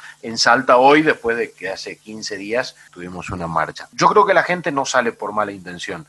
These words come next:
es como, como decía Marcelo, la gente cuando empieza a salir es porque está cansada. Ahora, el problema, ¿cuál es? Eh, eh, están cansados y necesitan laburar, tienen algún tipo de justificativo. Eh, ahora, si estás cansado, necesitas trabajar y tenés que salir, pero no respetás la distancia,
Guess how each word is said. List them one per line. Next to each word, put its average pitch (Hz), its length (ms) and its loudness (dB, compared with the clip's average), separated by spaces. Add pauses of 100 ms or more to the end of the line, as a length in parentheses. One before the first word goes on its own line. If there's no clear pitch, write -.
es 104 140 -10
como, 98 400 -10
como 101 220 -10
decía 107 220 -6
Marcelo, 101 520 -4 (240)
la 113 160 -4
gente 135 220 -2
cuando 117 200 0
empieza 123 280 -2
a - 20 -4
salir 123 260 0
es 127 80 0
porque 92 220 -6
está 110 180 -2
cansada. 104 480 2
Ahora, 110 160 0
el 104 80 -6
problema, 113 420 -2
¿cuál 110 180 0
es? 98 100 -8 (460)
Eh, 104 80 -10
eh, 92 480 -12
están 143 240 0
cansados 139 420 2
y 127 60 -4
necesitan 120 500 -4
laburar, 147 460 4
tienen 170 280 -6
algún 104 240 -8
tipo 104 240 -12
de 90 80 -8
justificativo. 90 840 -12 (400)
Eh, 92 260 -6
ahora, 107 240 -2
si - 120 -10
estás 131 200 -2
cansado, 123 480 2
necesitas 104 380 -4
trabajar 120 400 4
y 104 60 -8
tenés 120 240 -8
que 127 100 -10
salir, 120 400 -4
pero 95 180 -8
no 110 140 -8
respetás 123 420 -2
la 120 120 0
distancia, 110 680 -4